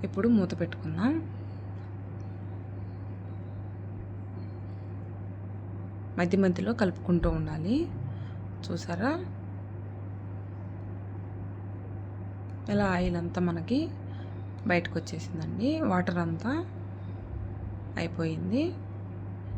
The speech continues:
మనకి రొయ్య ఇప్పుడు ఉ-, బాగా ఉడికిందా లేదా అనేది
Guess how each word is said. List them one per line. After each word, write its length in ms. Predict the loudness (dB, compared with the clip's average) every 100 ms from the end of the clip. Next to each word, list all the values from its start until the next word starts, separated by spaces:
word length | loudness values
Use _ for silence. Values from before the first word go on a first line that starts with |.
| -2 -2 -4 -6 -6 -6 -6 -6 -6 -6 -6 -6 -6 2
మనకి 320 | 4 4 4 6 6
రొయ్య 220 | 6 4 4 2
ఇప్పుడు 280 | 0 0 2 2 0 -6 -6 -4 0
ఉ-, 100 | 0 2
బాగా 200 | 6 6 6
ఉడికిందా 400 | 2 2 4 6 4
లేదా 200 | 2 0 -2
అనేది 300 | 0 2